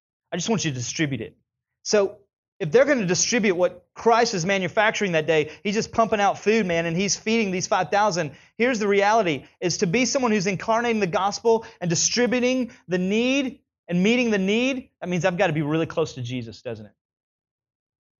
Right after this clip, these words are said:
And I've gotta be insanely close to Jesus. I can't distribute that which I don't have. I cannot give away that which I've not been given. And so for me as a Christ follower,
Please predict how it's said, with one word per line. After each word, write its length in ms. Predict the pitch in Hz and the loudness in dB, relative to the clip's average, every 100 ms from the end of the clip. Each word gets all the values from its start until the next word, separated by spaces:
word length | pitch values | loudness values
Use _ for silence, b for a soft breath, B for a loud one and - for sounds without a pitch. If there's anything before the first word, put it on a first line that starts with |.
| _ _ _ _ _ | _ _ _ _ _
And 100 | 143 | -8
I've 140 | 151 151 | -4 0
gotta 160 | 156 | 0
be 140 | 139 131 | 0 -4
insanely 440 | 123 - 165 143 | -4 -2 -2 -4
close 260 | 120 143 123 | -8 -8 -8
to 80 | 123 | -10
Jesus. 480 | 127 117 107 - - _ _ _ _ _ _ _ _ _ _ b - | -10 -10 -12 -18 -20 _ _ _ _ _ _ _ _ _ _ b 2
I 140 | 247 | 2
can't 280 | - 302 220 | 2 0 0
distribute 600 | 185 - 226 202 160 156 | -4 -2 0 0 -2 0
that 200 | 202 196 | 0 0
which 180 | 190 - | -4 -2
I 100 | 175 | -2
don't 260 | 185 165 | 0 -2
have. 480 | - 165 147 104 - _ _ _ _ - B B B B B _ _ _ _ _ _ _ - | -4 -2 -2 -4 -12 _ _ _ _ -20 B B B B B _ _ _ _ _ _ _ -6
I 100 | 180 | -2
cannot 380 | 240 233 247 | 0 2 2
give 120 | 208 247 | 2 2
away 260 | 233 247 | 4 4
that 220 | 196 226 | 4 2
which 160 | 240 226 | 2 2
I've 100 | 208 | 0
not 220 | 214 190 | 0 -2
been 260 | 190 190 160 _ - | -2 -4 -6 _ -4
given. 340 | 165 226 160 - _ _ _ _ _ - | 0 0 0 -8 _ _ _ _ _ -8
And 120 | 170 | -4
so 160 | 165 254 | 2 2
for 140 | 247 | 2
me 160 | 233 294 | 0 2
as 100 | 277 | 0
a 40 | |
Christ 360 | - 262 262 - | -2 0 -2 2
follower, 440 | 226 208 202 190 | 2 4 4 2